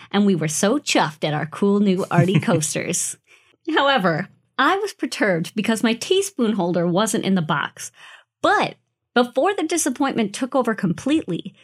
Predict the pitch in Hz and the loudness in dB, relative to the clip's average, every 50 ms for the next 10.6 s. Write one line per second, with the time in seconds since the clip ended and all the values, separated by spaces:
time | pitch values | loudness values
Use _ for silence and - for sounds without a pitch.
0 | - - _ _ - 233 226 240 240 233 269 339 359 - 415 403 339 254 196 196 | -20 -20 _ _ 0 0 2 2 2 2 2 0 0 0 -2 0 0 0 2 4
1 | 180 180 185 175 160 196 214 254 285 294 277 254 220 190 196 220 262 277 233 180 | 4 4 4 2 2 2 2 2 2 2 2 2 2 2 2 0 2 2 2 2
2 | 170 165 165 160 170 151 151 151 170 175 - _ _ _ _ - 202 208 214 214 | 2 2 0 0 0 0 0 0 -2 -4 -6 _ _ _ _ -2 -2 0 2 2
3 | 220 214 - - 247 247 - 330 311 285 240 185 - 220 240 247 226 175 190 175 | 2 2 2 2 0 2 2 2 2 2 2 2 2 2 2 2 2 2 0 0
4 | 170 165 - - 202 214 220 185 147 196 202 220 - 175 156 151 175 165 156 156 | 0 0 0 0 0 0 0 0 0 0 0 0 0 0 0 0 0 0 0 2
5 | - 214 233 190 156 - - 175 165 175 - - 202 208 208 - 226 190 180 170 | 2 2 2 2 0 0 0 0 0 0 0 0 0 0 0 0 0 2 2 2
6 | 160 156 170 165 165 165 170 175 165 - - 165 - - 175 156 156 151 156 151 | 0 0 0 0 0 0 0 0 0 0 -2 -2 -2 -2 -2 -2 0 0 0 0
7 | - 151 117 92 131 156 - _ _ _ _ _ _ _ _ _ _ _ _ - | -2 -2 -2 -4 -6 -8 -10 _ _ _ _ _ _ _ _ _ _ _ _ -8
8 | - 190 185 - 165 156 156 170 170 160 - 170 170 156 - - - 170 156 - | -8 -6 -2 0 0 0 2 0 0 0 0 0 0 0 0 0 0 0 0 0
9 | - 151 147 143 147 151 - - - - - - - - - - _ _ _ - | -2 -4 -4 -2 -4 -4 -2 -2 -4 -4 -6 -8 -10 -10 -10 -12 _ _ _ -2
10 | 190 156 - 107 123 - - 110 - 160 - | -2 -2 -2 -4 -10 -8 -8 -8 -8 -10 -12